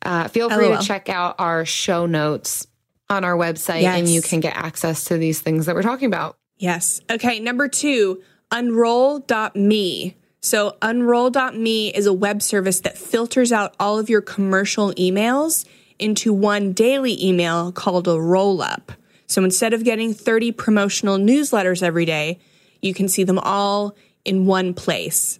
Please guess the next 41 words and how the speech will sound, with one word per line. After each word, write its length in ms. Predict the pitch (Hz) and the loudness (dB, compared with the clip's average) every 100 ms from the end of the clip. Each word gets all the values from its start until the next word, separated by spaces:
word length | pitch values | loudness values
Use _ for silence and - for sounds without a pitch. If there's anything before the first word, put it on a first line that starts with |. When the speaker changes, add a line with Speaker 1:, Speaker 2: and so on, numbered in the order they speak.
| - | -4
Speaker 2:
And 160 | 185 | 0
then 100 | 190 | 2
you 80 | 190 | 0
can 220 | 180 185 190 | -2 -4 0
easily 320 | 190 185 175 | 0 0 0
unsubscribe 760 | 214 247 - 240 - 240 226 | -2 -2 -2 -4 -2 -2 -2
to 100 | - 240 | -2 -2
them 480 | 226 220 220 220 226 _ | 0 -2 -2 -4 -6 _
or 280 | - 196 185 | -2 2 2
put 200 | 180 202 | 0 -6
them 120 | - 175 | -2 -2
back 280 | 175 170 247 | -2 -2 0
in 80 | |
your 140 | 214 208 | 2 2
inbox, 580 | 208 202 190 180 190 - | 2 2 0 -2 -6 -2
whatever. 420 | 202 170 - - | 0 0 -4 -8
But 300 | - 185 - _ - - - | -4 -6 -6 _ -20 -20 -8
it 180 | 202 - | -8 -8
cleans 520 | - 233 240 240 - | 0 2 4 2 -2
up 340 | 202 190 - - | -4 -4 -8 -8
your 160 | 220 190 | 0 0
inbox, 520 | 190 185 170 165 165 | 2 0 0 -2 -4
and 100 | 214 | 0
it 80 | 220 | 0
doesn't 360 | 240 254 247 202 _ _ | 0 0 -2 -4 _ _
filter, 640 | 247 220 - 214 202 180 175 | -2 -2 0 2 2 0 0
um, 260 | 185 175 | 0 0
like, 200 | 175 170 | -2 -6
personal 420 | - 196 - 190 | -2 -2 0 -2
emails 440 | 165 170 160 170 170 | -2 -2 -2 -2 -2
or 40 | |
anything, 400 | 175 175 - 175 | -4 -4 -4 -6
just 420 | - 202 202 196 | -2 -2 -2 -4
ones 320 | 208 190 180 175 | 0 0 0 0
that 120 | 180 | -2
are 260 | 170 175 180 _ _ _ _ _ | 0 -4 -6 _ _ _ _ _
sent 300 | - 220 196 | -4 -2 -4
out 180 | 185 180 | -6 -6
by, 140 | 185 175 | -6 -4
like, 360 | 165 156 - _ _ _ - | -6 -8 -14 _ _ _ -8
commercial, 920 | - 202 190 180 202 170 170 170 185 | 0 2 2 0 0 0 0 -2 -4